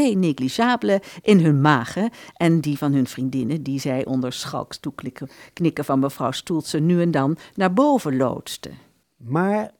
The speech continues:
Speaker 2: er is soepel en nog soepeler. Zouden de drankjes niet eigenlijk als toegift op onze welwillendheid in dit oude en vochtig pand te willen wonen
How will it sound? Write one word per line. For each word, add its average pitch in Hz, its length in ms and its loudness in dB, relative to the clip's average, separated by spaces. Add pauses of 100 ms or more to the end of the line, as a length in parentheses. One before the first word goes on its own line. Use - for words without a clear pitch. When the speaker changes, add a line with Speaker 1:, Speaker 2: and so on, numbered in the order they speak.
(120)
Speaker 2:
er 123 140 -4
is - 240 -6
soepel 214 440 0 (220)
en 139 240 0 (240)
nog 156 320 0
soepeler. - 540 -6 (1120)
Zouden 151 460 0
de 98 140 -4
drankjes 131 460 -2
niet 113 200 -6
eigenlijk 127 440 -6
als - 240 -10 (100)
toegift 139 600 -4
op - 160 -8
onze 104 300 -4
welwillendheid 90 1200 -2 (480)
in 92 160 -6
dit 82 280 -6
oude 104 300 -2
en 67 200 -10
vochtig - 440 -10 (120)
pand 107 220 0
te 98 80 -8
willen 85 220 -2
wonen 82 420 0